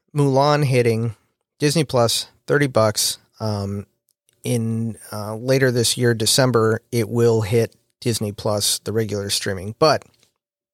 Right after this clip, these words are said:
it actually, on, um, streaming, it actually made more money than the major release of twenty twenty, Christopher Nolan's Tenet. So Disney,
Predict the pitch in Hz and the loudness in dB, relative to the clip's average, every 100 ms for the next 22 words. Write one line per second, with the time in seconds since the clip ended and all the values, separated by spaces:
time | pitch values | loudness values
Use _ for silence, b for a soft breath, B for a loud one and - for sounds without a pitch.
0 | _ _ _ _ _ - 147 143 - 139 | _ _ _ _ _ -4 0 0 4 4
1 | 151 - 131 113 110 - _ _ _ _ | 4 2 2 2 0 -6 _ _ _ _
2 | _ _ _ 135 123 120 113 104 95 82 | _ _ _ 2 4 2 0 -2 -4 -10
3 | 85 _ _ _ _ _ _ _ _ _ | -14 _ _ _ _ _ _ _ _ _
4 | _ _ _ - - - 240 139 113 107 | _ _ _ -8 -4 0 2 2 0 -4
5 | - - 151 - 127 156 - 143 127 123 | -10 -4 -2 2 2 2 0 0 0 2
6 | 139 143 131 131 123 120 135 120 107 110 | 2 0 0 2 2 2 2 2 0 0
7 | 107 107 127 127 110 107 123 127 - 101 | 0 2 0 0 -2 0 0 0 -2 -4
8 | - 110 98 - 139 113 98 - _ _ | -2 0 -2 -2 0 0 -2 -6 _ _
9 | 143 131 123 127 127 117 113 107 101 - | -2 -2 -2 0 2 2 0 -2 -2 -4
10 | - _ - 185 131 - _ _ _ _ | -8 _ -2 0 0 -6 _ _ _ _
11 | _ - - - 117 113 b b b _ | _ -8 -2 2 2 -2 b b b _
12 | - 190 196 143 127 | -2 -2 0 -2 -4